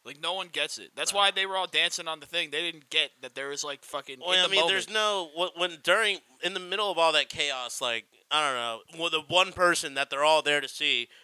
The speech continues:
Speaker 2: who was holding the microphone,
Speaker 1: Nah, dude.
Speaker 2: is he being told shit, like, nothing?
Speaker 1: First of all, he barely knows what's going on.
Speaker 2: Yeah,
Speaker 1: And
Speaker 2: yeah,
Speaker 1: then two,
Speaker 2: yeah.
Speaker 1: it's like, you're giving this guy way too much power. There's no way that one dude with the mic, if he was, "Everyone, silence,"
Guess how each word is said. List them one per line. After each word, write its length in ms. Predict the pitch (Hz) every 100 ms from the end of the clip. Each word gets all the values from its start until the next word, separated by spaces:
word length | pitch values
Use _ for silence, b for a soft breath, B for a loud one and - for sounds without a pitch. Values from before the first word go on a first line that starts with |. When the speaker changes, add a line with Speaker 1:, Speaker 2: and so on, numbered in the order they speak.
| b
Speaker 2:
who 80 |
was 120 | 151 127
holding 320 | 170 160 147
the 60 | 131
microphone, 720 | 151 143 123 127 113 110 101 _ _ _
Speaker 1:
Nah, 220 | 165 151 95
dude. 100 | -
Speaker 2:
is 100 | 175
he 80 | 165
being 280 | 175 190 180
told 520 | - 175 175 180 175 _ b b
shit, 400 | - - 180 175 -
like, 300 | 151 143 135 127
nothing? 440 | 151 175 190 208 190
Speaker 1:
First 180 | 240
of 60 | 247
all, 60 | 196
he 160 | 240
barely 360 | 262 190 190 180
knows 200 | 165 165
what's 140 | 160 -
going 200 | 147 135
on. 160 | 131 151
Speaker 2:
Yeah, 320 | 175 151 117
Speaker 1:
And 120 | 208 214
Speaker 2:
yeah, 60 |
Speaker 1:
then 80 | 220
two, 100 | 262
Speaker 2:
yeah. 60 | 254
Speaker 1:
it's 100 | 220
like, 200 | 214 185
you're 80 | 226
giving 220 | 240 214
this 140 | 196 180
guy 200 | 175 151
way 520 | 147 170 214 233 233
too 140 | - 180
much 220 | 143 -
power. 340 | 139 110 82 _
There's 220 | 185 196
no 280 | 226 233 233
way 280 | 220 220 214
that 160 | 175
one 220 | 151 190 190
dude 180 | 190
with 80 | 180
the 80 | 165
mic, 280 | 170 170 131
if 100 | 151
he 100 | 220
was, 160 | 202 180 B B B B
"Everyone, 640 | 156 220 254 240 240 240 233 _ _
silence," 880 | - - 226 214 208 185 139 - -